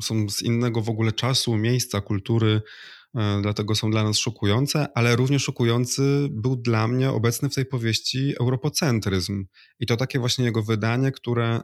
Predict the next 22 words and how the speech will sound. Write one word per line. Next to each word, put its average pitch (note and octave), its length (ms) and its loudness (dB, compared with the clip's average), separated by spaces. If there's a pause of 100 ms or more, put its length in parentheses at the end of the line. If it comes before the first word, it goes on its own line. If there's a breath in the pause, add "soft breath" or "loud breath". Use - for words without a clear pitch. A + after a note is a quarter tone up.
sprawiało, A2 680 0
że A2+ 500 0 (120)
momentami A2+ 600 -2
czułem A2+ 540 -2 (360)
zażenowanie A#2+ 880 0
i G2+ 220 -2
też - 440 -8
coś - 280 -4
w G2+ 60 -14
rodzaju G#2+ 500 0
wstydu A2 380 -2
nawet. F#2+ 460 -2 (560 soft breath)
I B2+ 100 0
za A2+ 160 2
tym D3+ 300 2
europocentryzmem C3+ 1120 2 (120)
idzie C3+ 240 2 (360)
coś B2 240 -2
w A#2+ 100 -2
rodzaju B2 420 2
takiego B2 340 -2
europejskiego A#2+ 880 0